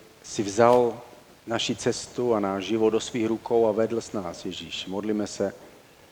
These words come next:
aby si nás vedl po tvojí cestě a modlíme se, aby si nám dával vždycky rozpoznat ty důležité momenty v našem životě, kdy máme dělat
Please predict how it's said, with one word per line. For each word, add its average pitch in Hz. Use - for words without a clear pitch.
aby 95
si -
nás 95
vedl 101
po 87
tvojí 107
cestě -
a 120
modlíme 120
se, -
aby 113
si -
nám 113
dával 107
vždycky 101
rozpoznat 107
ty 113
důležité 117
momenty 113
v 101
našem 101
životě, 95
kdy 87
máme 98
dělat 95